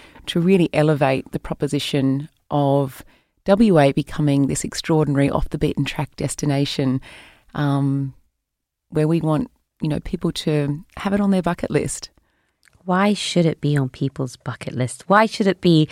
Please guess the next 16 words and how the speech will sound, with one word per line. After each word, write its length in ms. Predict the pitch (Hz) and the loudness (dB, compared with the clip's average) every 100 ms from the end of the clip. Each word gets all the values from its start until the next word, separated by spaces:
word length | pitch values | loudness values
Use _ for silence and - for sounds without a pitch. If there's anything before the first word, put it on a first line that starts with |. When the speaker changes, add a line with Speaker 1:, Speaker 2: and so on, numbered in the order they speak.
| - - | -6 -10
Speaker 2:
the 60 | - | -8
top 380 | - - 147 - | -4 -2 -2 -4
of 80 | - | -4
people's 380 | 139 - 135 | -6 -6 -12
bucket 320 | - - - - | -14 -14 -12 -8
lists? 500 | 120 - - - - | -10 -10 -12 -14 -4
What's 220 | 170 - | -4 -2
the 120 | - 151 | -2 0
draw? 320 | 156 143 131 - _ - _ - - _ _ | 2 2 0 -8 _ -20 _ -20 -20 _ _
Speaker 1:
The 100 | 170 | -6
draw 280 | 170 180 185 | -2 0 0
is 100 | 160 | -2
the 100 | 143 | -2
wide 280 | 147 151 | 0 0
open 260 | 147 - 147 | -2 -6 -8
spaces. 720 | - 143 147 - 139 143 - | -6 -4 -4 -4 -4 -6 -12